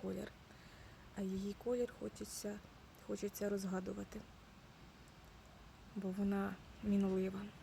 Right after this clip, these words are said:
Ідеальна троянда, яку ніколи, ніколи не виведу і ніколи не позбудуся, бо це шедевр, краса,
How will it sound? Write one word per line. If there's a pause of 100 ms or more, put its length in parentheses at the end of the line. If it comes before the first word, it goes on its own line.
(3750)
Ідеальна
троянда, (640)
яку (140)
ніколи,
ніколи
не
виведу (560)
і
ніколи
не
позбудуся, (800)
бо
це (1300)
шедевр, (600)
краса,